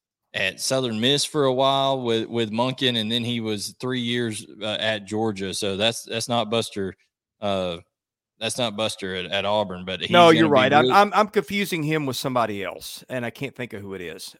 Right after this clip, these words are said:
Speaker 2: Um, I know Buster Faulkner's been in Middle Tennessee State. I remember him from there 'cause that's, that's local. Who, who am I? Never strike, strike that from the, the record there. But anyway,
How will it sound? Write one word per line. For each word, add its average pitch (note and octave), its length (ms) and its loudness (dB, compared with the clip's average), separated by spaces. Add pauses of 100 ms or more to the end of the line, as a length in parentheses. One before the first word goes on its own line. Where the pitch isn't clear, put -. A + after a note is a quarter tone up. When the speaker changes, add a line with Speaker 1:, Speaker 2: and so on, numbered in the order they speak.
Speaker 2:
Um, A#2 460 -2 (880)
I D3+ 60 0
know E3+ 140 6
Buster E3 320 4
Faulkner's C#3+ 360 0
been C3+ 200 -2
in B2+ 100 -6
Middle C#3 160 0
Tennessee A2+ 380 -12
State. G#2 400 -6
I G2+ 40 -4
remember A2 320 -6
him A2 160 -6
from G2+ 220 -10
there G2+ 240 -4
'cause F#2 180 -12
that's, - 360 -8
that's - 260 -10
local. F#2+ 480 -10 (180)
Who, F#3 140 -2
who G#3+ 80 0
am B3+ 120 0
I? B3+ 260 4 (640)
Never C3+ 400 2
strike, G3 400 2
strike F3 280 4
that A2+ 160 0
from G#2+ 180 -10
the, F#2 180 -8 (100)
the A2 80 -10
record F#2 400 -6 (100)
there. F#2+ 280 -6
But G#2 240 -4 (180)
anyway, E2+ 420 -4